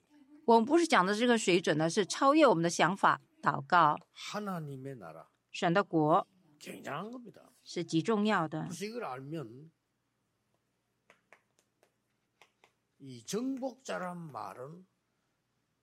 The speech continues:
Speaker 2: 전도를 알고 있는 거거든요.
Speaker 1: 所谓的正服者呢，就懂得什么叫祷告。
Speaker 2: 쉽게 말하면은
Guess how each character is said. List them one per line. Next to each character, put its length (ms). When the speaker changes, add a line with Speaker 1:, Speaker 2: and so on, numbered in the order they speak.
Speaker 2:
전도를 540
알고 320
있는 200
거거든요. 640
Speaker 1:
所 180
谓 80
的 140
正 220
服 160
者 160
呢， 120
就 160
懂 280
得 140
什 160
么 60
叫 160
祷 300
告。 420
Speaker 2:
쉽게 640
말하면은 840